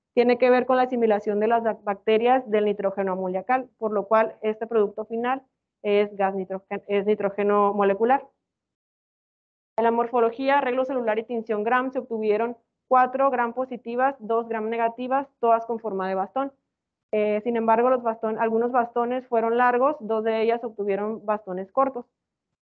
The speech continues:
La tinción gram tiene que ver con la, eh, las paredes bacterianas, en donde las gram nega-, las gram positivas, perdón, presentan paredes bacterianas, eh, fuertes de peptidoglicanos, sin embargo, las gram negativas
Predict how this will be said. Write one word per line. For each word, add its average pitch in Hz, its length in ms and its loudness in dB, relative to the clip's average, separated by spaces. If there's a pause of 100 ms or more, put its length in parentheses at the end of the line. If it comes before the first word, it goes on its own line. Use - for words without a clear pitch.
(280)
La 240 140 6
tinción 247 300 2
gram 254 220 2
tiene 277 240 -4
que 277 100 0
ver 262 180 2
con 269 220 -2
la, 277 520 0
eh, 196 420 -4 (600)
las 233 160 2
paredes 240 360 2
bacterianas, 262 760 -4
en 226 160 -4
donde 208 440 -2 (300)
las 226 140 0
gram 226 200 2
nega-, 262 300 -2 (100)
las 226 140 -4
gram 233 160 0
positivas, 277 480 0
perdón, 240 320 0
presentan 247 500 -2
paredes 240 560 0 (400)
bacterianas, 226 640 -2 (220)
eh, 202 340 -10
fuertes 247 380 2
de 262 100 0
peptidoglicanos, 247 840 -2
sin 262 100 -4
embargo, 214 400 0
las 226 140 2
gram 208 280 -2
negativas 226 560 2